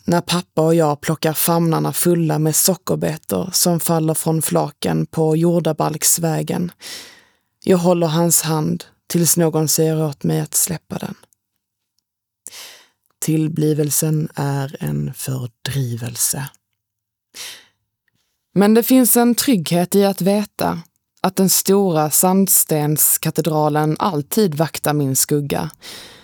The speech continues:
Att trollens vita bjällorkor betar över kullarna som pärlor, vita stenar eller brödbitar för att hitta hem i slutet av berättelsen.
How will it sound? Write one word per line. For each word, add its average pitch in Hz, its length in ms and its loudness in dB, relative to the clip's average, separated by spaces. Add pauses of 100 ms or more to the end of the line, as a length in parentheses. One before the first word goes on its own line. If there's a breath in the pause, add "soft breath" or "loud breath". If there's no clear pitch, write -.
(300 loud breath)
Att - 340 -2
trollens 175 640 2
vita 170 460 4
bjällorkor 160 840 2
betar 160 440 0
över 156 220 2
kullarna 151 680 -2
som 156 400 0
pärlor, 165 800 -4
vita 156 540 -2
stenar 151 680 0
eller 156 180 0
brödbitar 151 880 0
för 165 140 -4
att 165 140 -4
hitta 143 180 -4
hem 160 400 -2 (460 loud breath)
i 151 280 0
slutet - 880 -2
av 143 160 -2
berättelsen. 139 760 -6